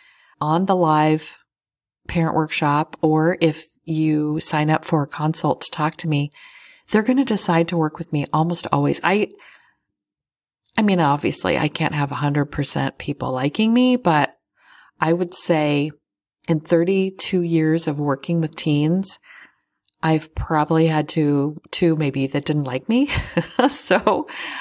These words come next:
I promise you that they would enjoy working with me. I'm very open and safe. And sometimes, I mean, even though I was an open and safe parent,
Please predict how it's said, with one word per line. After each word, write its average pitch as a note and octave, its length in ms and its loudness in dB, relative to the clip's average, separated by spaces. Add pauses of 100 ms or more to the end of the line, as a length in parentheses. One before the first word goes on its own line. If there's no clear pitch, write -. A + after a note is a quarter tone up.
(200)
I G3+ 200 2
promise F#3 500 0
you G3 280 2
that F3 180 0
they D#3 160 2
would D3+ 160 2
enjoy D3 480 2
working D#3 340 0
with D#3+ 200 0
me. F3+ 260 2
I'm D3 200 -2
very D3 540 0 (520)
open E3 420 4
and D3 180 -2
safe. D#3+ 600 0 (500)
And D3+ 580 0 (100)
sometimes, D#3+ 960 0 (600)
I F#3 40 2
mean, D#3+ 200 4
even G#3 280 2
though F3 120 6
I D3+ 120 4
was E3+ 160 2
an D#3 200 0
open D3 320 2
and D3 160 0
safe - 400 0
parent, D3 480 -4